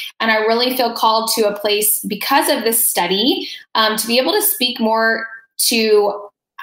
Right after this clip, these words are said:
the subconscious and limiting beliefs that we place in our life, which I just believe is, like,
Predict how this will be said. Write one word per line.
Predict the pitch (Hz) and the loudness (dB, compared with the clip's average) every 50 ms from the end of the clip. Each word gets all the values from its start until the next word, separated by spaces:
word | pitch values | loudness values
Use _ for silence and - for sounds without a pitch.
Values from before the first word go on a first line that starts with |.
| - - - _ _ _ _ | -16 -16 -16 _ _ _ _
the | 196 214 233 | -4 -2 0
subconscious | 226 - - 277 269 262 262 - - 247 214 220 226 - 262 240 233 - - | 0 2 4 4 2 2 0 -2 0 0 0 0 2 0 0 0 0 0 0
and | 214 214 208 | 0 0 2
limiting | 208 214 214 226 226 226 220 208 | 2 2 2 2 2 2 2 2
beliefs | 208 196 185 190 208 254 294 285 | 0 0 0 0 2 2 2 2
that | - - - - | 0 0 0 0
we | 214 220 220 | -2 -2 0
place | - 220 214 214 - | 0 0 0 2 0
in | 226 | 0
our | 208 202 190 | 0 2 2
life, | 185 185 196 233 233 | 2 2 2 2 0
which | 214 202 214 | -2 0 0
I | 196 196 | 0 2
just | 196 208 208 - | 2 2 0 0
believe | - 190 190 190 190 196 | 0 0 0 2 2 2
is, | 190 | 2
like, | 196 196 185 185 - | 2 2 2 0 -2